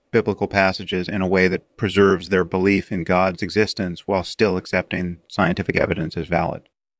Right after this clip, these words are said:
Okay, so I see where you're heading with this. And from what you've said, I think it would make sense to argue that insofar as there is scientific evidence that suggests things could exist without any cause or creator, and as long as we don't understand everything about God yet, then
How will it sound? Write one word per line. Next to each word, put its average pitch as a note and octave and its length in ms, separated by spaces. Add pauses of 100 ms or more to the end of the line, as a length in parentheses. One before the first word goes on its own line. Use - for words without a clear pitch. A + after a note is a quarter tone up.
(140)
Okay, A2+ 320
so A#2+ 160
I G#2+ 100
see - 440
where D3 160
you're C3 140
heading C3 400
with G2+ 260
this. A#2+ 460 (500)
And A2 640
from A#2 160
what A2 140
you've G#2+ 140
said, A#2 240
I G#2 60
think A2 120
it G#2+ 40
would G#2 120
make G#2 140
sense A2+ 240
to G#2+ 80
argue G2+ 180
that G2 240 (160)
insofar G#2+ 460
as F2+ 60
there A2 120
is A2 160
scientific G#2 380
evidence F#2+ 360
that A2 140
suggests F#2+ 400
things F2+ 260
could G2+ 140
exist F2+ 380
without F2+ 280
any F2+ 200
cause F#2 340
or F2+ 60
creator, F2 480 (180)
and G2+ 380
as A2+ 160
long A2 180
as F#2+ 80
we G2+ 100
don't G2 180
understand F2+ 440
everything F2+ 400
about E2+ 280
God F2+ 280
yet, - 380
then F#2 240